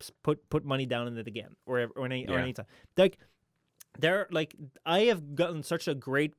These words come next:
Speaker 1: m-, greater appreciation after spending such a long time playing free-to-play games, because that's where I started out from, 'cause I didn't have any money or anything. I started out playing all the free-to-play games, and by far, at that time, Warframe was the best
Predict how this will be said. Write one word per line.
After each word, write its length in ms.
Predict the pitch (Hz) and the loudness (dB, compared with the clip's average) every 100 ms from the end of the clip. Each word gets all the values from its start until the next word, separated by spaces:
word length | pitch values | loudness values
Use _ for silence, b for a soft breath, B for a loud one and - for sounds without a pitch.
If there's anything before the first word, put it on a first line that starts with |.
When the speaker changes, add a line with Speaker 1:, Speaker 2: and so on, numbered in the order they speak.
| _ | _
Speaker 1:
m-, 200 | 139 131 135 | -8 -8 -8
greater 440 | 123 135 143 160 180 | -6 2 2 4 0
appreciation 800 | - 170 - 120 110 110 175 180 - | 0 -4 -4 -4 -6 -6 -6 -8 -2
after 220 | 143 143 | -2 -2
spending 280 | 143 147 135 | -4 -6 -4
such 220 | - 143 | -4 -2
a 60 | 139 | -2
long 320 | 127 127 135 | -2 -2 -2
time 280 | - 120 131 | -6 -8 -8
playing 280 | - 123 127 | -8 -8 -8
free-to-play 460 | 123 120 123 127 | -10 -10 -6 -6
games, 280 | 117 113 143 | -6 -10 -10
because 240 | 131 120 | -10 -10
that's 240 | 104 135 - | -4 -4 -2
where 140 | 127 | -4
I 20 | |
started 280 | 127 131 113 | -2 -6 -6
out 180 | 107 - | -8 -6
from, 260 | 180 202 202 b b b | -6 -6 -8 b b b
'cause 140 | - 110 | -12 -8
I 80 | 101 | -4
didn't 240 | 123 175 | -2 2
have 120 | 185 | 2
any 140 | 190 180 | 2 2
money 260 | 175 170 | 0 0
or 100 | 151 | -2
anything. 340 | 160 156 175 165 | -2 -2 -4 -2
I 120 | 143 | -2
started 280 | 147 151 147 | 0 0 0
out 80 | 143 | 0
playing 220 | 127 127 | -2 -2
all 120 | 180 | 0
the 100 | 190 | 0
free-to-play 360 | 180 185 175 160 | 0 -2 -2 0
games, 220 | 156 147 | 0 -2
and 140 | - 123 | -4 -2
by 220 | 135 160 | 0 0
far, 340 | - 151 151 - | 0 -2 -2 -2
at 100 | 131 | -2
that 160 | 127 147 | 0 -2
time, 360 | - 147 131 | -2 -6 -4
Warframe 340 | 120 139 151 131 | -2 -2 0 -2
was 140 | 131 | -2
the 80 | - | -2
best 360 | 113 151 - | -2 -2 -2